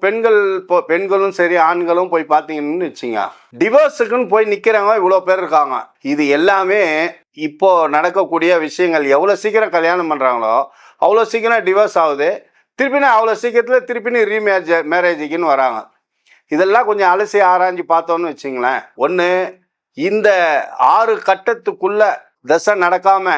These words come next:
ஆறு கட்டத்துக்கு வெளியவோ, இல்ல நீச்ச தசா, இல்லைன்னா ஆறு, எட்டு, பன்னெண்டுல நடக்கக்கூடிய தசையில திருமணம் நடந்துச்சுன்னா, இது இம்மீடியட்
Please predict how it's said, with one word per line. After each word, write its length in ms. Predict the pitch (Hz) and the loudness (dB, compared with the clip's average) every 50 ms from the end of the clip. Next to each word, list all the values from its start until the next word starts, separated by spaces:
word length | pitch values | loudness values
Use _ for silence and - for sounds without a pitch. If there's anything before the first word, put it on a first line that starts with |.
| - - 117 131 | -2 0 2 2
ஆறு 160 | 156 185 180 175 - | 2 2 0 -2 -2
கட்டத்துக்கு 440 | 170 165 160 196 175 165 185 160 151 156 | -2 -2 -2 -2 -4 -4 -4 -2 0 0
வெளியவோ, 400 | 160 180 180 180 170 160 160 156 139 - - 139 | 2 2 2 2 2 2 2 2 0 -2 -4 -4
இல்ல 140 | 151 175 180 165 147 156 | -2 0 0 0 0 -2
நீச்ச 300 | 180 214 208 - 185 170 139 139 | -4 -4 -2 -2 -2 0 0 0
தசா, 260 | 143 135 - 160 143 - - - _ _ - 139 | -2 0 2 0 0 0 -2 -8 _ _ -2 0
இல்லைன்னா 300 | 170 202 196 190 202 208 202 175 165 190 | 2 2 2 2 2 2 2 4 4 4
ஆறு, 140 | 208 214 208 196 196 | 2 2 2 0 -2
எட்டு, 160 | 185 - 202 175 147 | -2 -2 -4 -2 0
பன்னெண்டுல 460 | 170 170 180 185 185 185 180 170 170 170 147 - - 135 | 0 0 0 -2 -2 -2 -2 0 0 0 -2 -2 -2 -2
நடக்கக்கூடிய 540 | 156 175 170 170 180 160 165 165 165 170 170 151 135 | -2 -2 -2 -2 -2 -2 -2 -2 0 0 0 0 0
தசையில 360 | 156 151 - 190 190 185 180 175 151 120 - _ _ _ _ _ _ _ _ - | -2 -2 0 0 0 2 2 0 0 -2 -4 _ _ _ _ _ _ _ _ 0
திருமணம் 580 | 220 233 254 277 247 233 214 202 196 202 220 220 214 - _ _ _ _ _ _ _ _ _ _ _ _ _ - 127 151 | 2 2 2 2 2 2 2 2 0 -2 -4 -6 -12 -16 _ _ _ _ _ _ _ _ _ _ _ _ _ -2 2 2
நடந்துச்சுன்னா, 680 | 165 180 208 226 226 202 208 202 - 160 143 147 151 151 160 160 160 151 - - - - 151 | 2 2 2 0 0 -2 -2 -2 -2 -2 0 2 2 4 4 2 0 -2 -4 -10 -8 -6 -4
இது 120 | 180 196 196 180 185 | -4 -2 -2 -4 -2
இம்மீடியட் 540 | 202 220 240 247 220 214 196 190 165 190 | 0 0 0 2 2 2 0 0 0 0